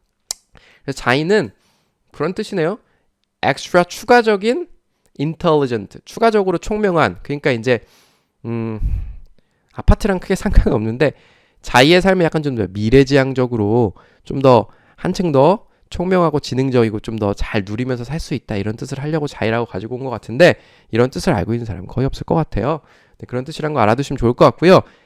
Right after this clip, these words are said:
다음으로 넘어가면요. 자, 삼성, 삼성물산이죠. 삼성건설에서 지은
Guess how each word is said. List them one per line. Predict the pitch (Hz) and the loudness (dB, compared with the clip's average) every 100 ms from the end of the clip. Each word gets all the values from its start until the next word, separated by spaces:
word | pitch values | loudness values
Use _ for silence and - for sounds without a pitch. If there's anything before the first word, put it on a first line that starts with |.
| _ - | _ -2
다음으로 | 117 143 175 | 4 4 6
넘어가면요. | 151 117 135 143 127 139 175 95 - _ _ _ _ - - - | 6 6 4 2 2 4 4 2 -4 _ _ _ _ -20 -20 -16
자, | - 95 92 | -4 -2 -2
삼성, | - 214 214 220 196 175 139 104 - _ _ _ _ _ | 0 2 6 6 6 2 -2 -4 -10 _ _ _ _ _
삼성물산이죠. | - 196 202 110 113 139 117 117 | -4 0 2 0 2 2 2 0
삼성건설에서 | 147 156 160 143 - _ _ _ - 127 165 151 | -2 2 2 2 -6 _ _ _ -2 2 4 4
지은 | 147 - 131 214 | 2 4 4 4